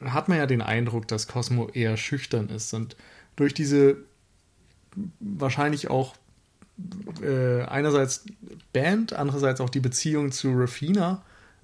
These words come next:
wächst er irgendwie in seinem Selbstvertrauen und traut sich eben auch dann auf, sich einfach mal auf eine Bühne zu stellen, zu singen, vor anderen Leuten zu singen,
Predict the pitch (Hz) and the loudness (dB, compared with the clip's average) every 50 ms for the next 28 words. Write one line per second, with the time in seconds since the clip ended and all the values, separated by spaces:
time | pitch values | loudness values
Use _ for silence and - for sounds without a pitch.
0 | - _ 127 123 131 147 147 - - - 170 156 151 151 147 151 151 139 147 151 | -12 _ -2 2 2 2 2 2 2 4 4 4 4 4 4 4 2 2 0 0
1 | 151 151 151 147 147 135 135 127 131 127 123 123 120 127 151 190 214 - - 160 | 0 0 0 0 0 0 2 2 2 4 4 4 4 4 4 4 4 2 -2 -4
2 | 139 - - - 135 135 135 139 139 139 139 123 123 127 - - - - - _ | -4 -4 -2 0 0 2 2 2 0 0 -2 -2 -2 -4 -6 -10 -20 -20 -20 _
3 | - - - 127 143 151 - 160 131 - 139 127 127 131 131 127 127 131 - - | -8 0 4 4 4 4 2 0 0 2 2 2 4 4 4 4 2 2 2 0
4 | 131 123 123 120 123 123 - _ _ _ _ _ _ _ _ _ _ _ _ - | 0 2 2 0 -2 -4 -10 _ _ _ _ _ _ _ _ _ _ _ _ -14
5 | - - 135 123 - - 123 123 127 - - 123 123 123 139 143 143 135 127 - | -4 -2 -2 -2 -2 -2 -4 -4 -4 -4 -4 -2 0 0 0 0 0 0 0 2
6 | 127 120 127 135 139 147 151 151 - 147 131 - 147 135 127 127 123 - 127 117 | 2 2 2 2 2 2 0 -2 -4 -4 0 2 4 4 4 2 2 2 0 0
7 | 113 123 131 156 185 180 143 - - 131 123 123 127 127 131 131 135 151 175 180 | 2 4 4 4 4 4 2 0 -2 -2 0 2 4 4 4 4 4 2 2 0
8 | 170 - - 139 131 131 127 123 123 123 | -2 -2 0 0 2 4 4 4 2 0